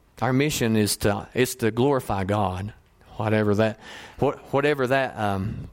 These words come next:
whatever that looks like, uh, in your life. I, I think sometimes we, um, we get so focused on the results that we forget about the mission. Um,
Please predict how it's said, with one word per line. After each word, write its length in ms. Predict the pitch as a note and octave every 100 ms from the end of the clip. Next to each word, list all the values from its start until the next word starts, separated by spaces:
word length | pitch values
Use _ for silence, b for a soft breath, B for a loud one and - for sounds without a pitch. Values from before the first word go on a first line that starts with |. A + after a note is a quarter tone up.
| - -
whatever 260 | C3+ D3+ C3+
that 180 | C3+
looks 280 | B2 C3 -
like, 440 | A2 F2+ F#2+ - - _ _ B B B B B -
uh, 280 | G2 G2 G2
in 200 | A2 A#2
your 160 | A2+ A#2+
life. 560 | A2+ G#2 F#2 F#2 - A2+
I, 280 | A2 F#2
I 40 | A2
think 240 | - B2
sometimes 560 | - C3+ B2+ C3 A#2 A2
we, 320 | A2+ A2+ G#2
um, 300 | F#2+ F#2 G2+ - - _ _ _ _ _ _ - _ - B B B B B B - _ _ -
we 100 | B2+
get 160 | D3 C#3+
so 220 | - E3+
focused 520 | - F3 E3+ C3 -
on 160 | C#3+ C3
the 80 | G#2+
results 1000 | G#2 G2+ A#2 D3+ C3 G#2 G#2+ - - - -
that 220 | A#2+ A2
we 100 | A2+
forget 380 | A2+ A2+ B2 A2+
about 420 | G2+ G2+ G2 A#2 - -
the 80 | G2
mission. 540 | G#2 G#2 - - E2 - - - - _ _ _ _ _ b b b b b b _ -
Um, 580 | G2 F#2 F2 F#2+ -